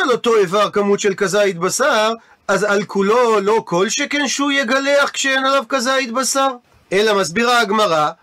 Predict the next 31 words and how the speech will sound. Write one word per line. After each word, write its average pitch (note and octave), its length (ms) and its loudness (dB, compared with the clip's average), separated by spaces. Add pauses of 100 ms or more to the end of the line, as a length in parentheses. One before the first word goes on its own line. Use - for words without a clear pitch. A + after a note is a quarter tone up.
(120)
שרבי B2+ 380 -4
יוסי A#3+ 420 0
התכוון G3+ 460 -2
לומר B3+ 500 2
כדאמר A#3+ 580 0
רבי A#3+ 180 -2
יוחנן, A3 540 0 (420)
על A3 160 0
המשנה B3 340 -2 (100)
במסכת B3 580 0
אוהלות, A3+ 480 2
שגם G3+ 320 0
שם F4 340 -2
היה A#3 180 2
קשה, G#3+ 400 0
מדוע G3 380 0
המשנה A3 560 0
אמרה A3 340 0
"על G#3 180 -2
המת", F3+ 520 0 (300)
שלא A#2+ 300 -2
נצרכה G3+ 500 -2
המשנה, A3+ 500 -2 (480)
אלא C4+ 280 0
ללמד F#3+ 500 0
אותנו E3+ 460 0
לנפל C4 540 -2
שלא F3 320 -2
נתקשרו A#3 580 -2
איבריו G#3 440 0
בגידין. G3+ 480 -4